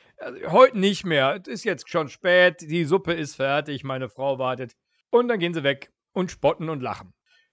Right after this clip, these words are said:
Ich meine, dass man das ziemlich eins zu eins auf uns übertragen kann. Natürlich sollen wir die Leute da abholen, wo sie sind.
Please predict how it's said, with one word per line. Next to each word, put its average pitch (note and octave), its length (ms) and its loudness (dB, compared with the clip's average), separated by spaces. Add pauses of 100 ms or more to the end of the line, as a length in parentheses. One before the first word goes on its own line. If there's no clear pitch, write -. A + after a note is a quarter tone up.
(140)
Ich G3+ 260 0
meine, D#3+ 360 6
dass D3 180 2
man D3+ 140 0
das C#3+ 220 0
ziemlich G#3 500 0
eins F#3+ 340 2
zu F#3+ 140 0
eins D3+ 380 0
auf C#3 240 -2
uns D3 220 -4
übertragen A2+ 580 -2
kann. G2 240 -8
Natürlich A3 720 -2
sollen F#3 380 4
wir F3+ 100 6
die D#3+ 120 -2
Leute D3+ 420 2
da C#3 160 4
abholen, D3 480 0
wo C#3 80 0
sie C3+ 120 -2
sind. A2 240 -2